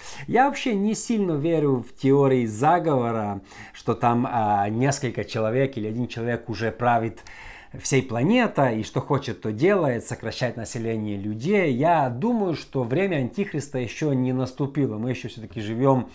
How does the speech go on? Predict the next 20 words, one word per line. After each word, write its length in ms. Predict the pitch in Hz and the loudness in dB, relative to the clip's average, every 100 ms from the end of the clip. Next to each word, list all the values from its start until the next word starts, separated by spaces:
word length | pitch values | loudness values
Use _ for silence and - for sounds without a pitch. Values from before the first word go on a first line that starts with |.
| - - - | -16 -18 -8
э, 160 | 117 | -4
в 60 | 107 | -4
свободное 640 | - 123 123 139 131 135 131 | 0 2 4 4 4 4 4
время. 540 | 131 135 117 104 85 - - - | 6 6 4 0 -6 -14 -16 -2
Э, 200 | 135 147 | 2 4
ну, 180 | 285 208 | 6 6
многие 360 | 151 185 135 | 4 4 2
проповедники 600 | 123 127 156 190 139 139 | 0 0 2 2 2 -4
сегодня 460 | 117 160 165 135 123 | -6 -2 0 0 0
уже 160 | 110 | -2
нагнетают 580 | 117 110 113 104 120 113 | -4 -6 -6 -4 -4 -4
обстановку, 600 | 107 - 127 160 185 - | -6 -6 -2 0 0 -2
что 160 | - 117 | -6 -6
все 200 | - 139 | -2 -2
будет 280 | 120 117 113 | 0 -4 -4
только 280 | 104 107 | -4 -4
хуже, 400 | 101 208 202 127 | -6 0 2 2
готовьтесь 580 | 113 117 127 110 107 104 | 0 -2 -2 -4 -4 -6
к 40 | 104 | 0
голоду, 720 | 175 180 147 120 123 120 123 | 2 4 4 2 2 0 0